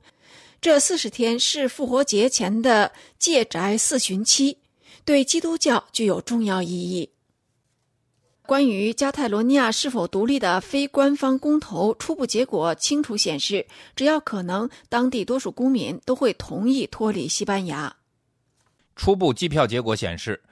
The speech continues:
Speaker 2: 昨天在西班牙加泰罗尼亚地区举行的关于是否同意该地区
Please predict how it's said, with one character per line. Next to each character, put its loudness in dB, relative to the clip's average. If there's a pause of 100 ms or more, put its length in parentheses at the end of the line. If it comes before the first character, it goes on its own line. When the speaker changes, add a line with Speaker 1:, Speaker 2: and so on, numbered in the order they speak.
(220)
Speaker 2:
昨 2
天 0
在 2
西 -6
班 2
牙 0
加 0
泰 -2
罗 0
尼 -6
亚 -2
地 -6
区 -6
举 -8
行 -4
的 0 (100)
关 0
于 0
是 -4
否 -4
同 -8
意 -8
该 -2
地 -10
区 -8